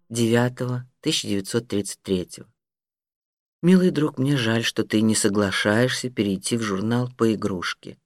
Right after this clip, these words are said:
Делаешь ошибку. Это не чистая журналистика, а та же прикладная. От тебя будет зависеть, как ты сумеешь сохранить связь с производством.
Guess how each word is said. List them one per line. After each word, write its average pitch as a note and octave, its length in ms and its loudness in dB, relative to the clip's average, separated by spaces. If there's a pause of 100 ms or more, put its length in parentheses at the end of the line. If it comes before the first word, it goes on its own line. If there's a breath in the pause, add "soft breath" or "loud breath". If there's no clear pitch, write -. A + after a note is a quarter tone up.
Делаешь A#2 500 -2
ошибку. - 680 -6 (760)
Это F3 220 0
не A3 200 2
чистая E3+ 540 -2
журналистика, G#2+ 960 -2
а G2+ 40 -10
та D#3+ 280 0
же D#3 260 -8 (100)
прикладная. B2 960 -4 (680)
От - 200 -14
тебя B2+ 460 0
будет B2+ 360 -2
зависеть, G2 720 -6 (280)
как A#2+ 200 -2
ты A2 100 -4
сумеешь A2+ 640 -2 (240)
сохранить A2+ 680 0
связь B2+ 520 -4 (100)
с - 100 -20
производством. A#2 840 -2